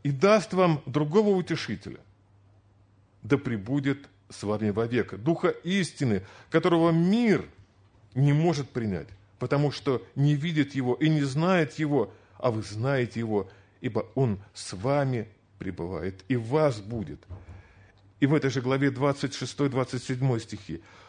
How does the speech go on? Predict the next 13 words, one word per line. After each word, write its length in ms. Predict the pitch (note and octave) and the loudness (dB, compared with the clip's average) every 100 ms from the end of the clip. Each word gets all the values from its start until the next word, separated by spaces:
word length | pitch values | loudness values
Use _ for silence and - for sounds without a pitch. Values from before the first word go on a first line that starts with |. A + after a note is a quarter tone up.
| - - | -20 -12
«Утешитель 600 | C3+ C3+ D#3 - E3+ G2+ | -6 -2 -2 -2 -4 -4
же, 180 | F#2+ G#2 | -6 -4
Дух 340 | G#2+ F3 - - | 0 -2 -2 -10
Святой, 720 | - B2+ C3 F3 F#3 A#2 F#2+ - _ | -8 -6 -4 2 4 4 0 -16 _
которого 400 | C3 C#3+ D3 C#3 | -2 2 4 2
пошлет 500 | C3+ C#3 - E3 D#3+ | 2 0 2 2 2
Отец 380 | B2 - F3 - | 0 4 2 2
во 200 | C3+ - - _ _ - | 0 -2 -4 _ _ -2
имя 260 | F3 D#3 | 4 6
Мое, 400 | B2 A#2+ G2+ E2+ - _ - | 6 4 2 0 -4 _ -2
научит 500 | C3+ D3 C#3+ C3+ C3+ | 2 4 2 -2 -2
вас 140 | C3 | -4
всему 680 | - - C3+ C#3 C#3+ G#2+ | -4 -6 0 4 4 4